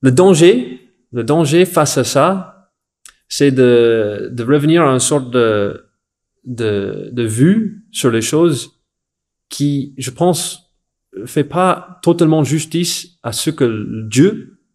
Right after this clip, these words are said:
propose et offre à l'homme par sa participation, de, d'avoir cette participation sous lui, mais avec lui, et vraiment.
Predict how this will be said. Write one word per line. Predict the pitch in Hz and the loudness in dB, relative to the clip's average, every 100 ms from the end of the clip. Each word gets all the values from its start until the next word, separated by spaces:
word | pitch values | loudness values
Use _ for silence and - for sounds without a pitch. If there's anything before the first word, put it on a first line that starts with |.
| _ - | _ -4
propose | - - 180 185 107 113 120 | -4 2 4 4 0 -6 -6
et | - | -2
offre | 160 180 - - | -2 -2 -4 -6
à | 117 | -2
l'homme | 120 165 156 101 - _ _ _ _ _ _ _ _ _ _ _ | 0 0 -2 -4 -14 _ _ _ _ _ _ _ _ _ _ _
par | - 127 | -4 -4
sa | - 110 | -2 -2
participation, | 131 123 131 135 131 135 - 147 127 - _ _ _ _ _ _ - | 0 0 0 -2 -2 -2 -2 -4 -6 -12 _ _ _ _ _ _ -4
de, | 113 107 | -2 2
d'avoir | 123 127 143 | 2 2 0
cette | 139 123 - | 0 -4 -4
participation | 117 113 107 104 101 - 95 - _ _ - | -6 -6 -10 -8 -8 -6 -8 -10 _ _ -6
sous | - 196 190 | 0 2 4
lui, | 170 175 240 247 - _ _ - | 4 2 0 -4 -14 _ _ -2
mais | 139 165 - | 0 0 -2
avec | 117 180 180 | 0 0 0
lui, | 113 98 98 _ - | -6 -6 -8 _ -8
et | 113 | -6
vraiment. | 104 131 160 151 117 | -2 0 2 0 -2